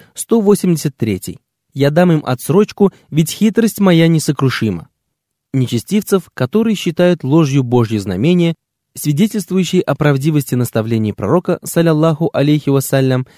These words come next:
которые отвергают и отказываются принять их,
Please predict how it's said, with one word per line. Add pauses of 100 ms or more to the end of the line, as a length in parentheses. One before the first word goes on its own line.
(200)
которые
отвергают
и
отказываются
принять
их,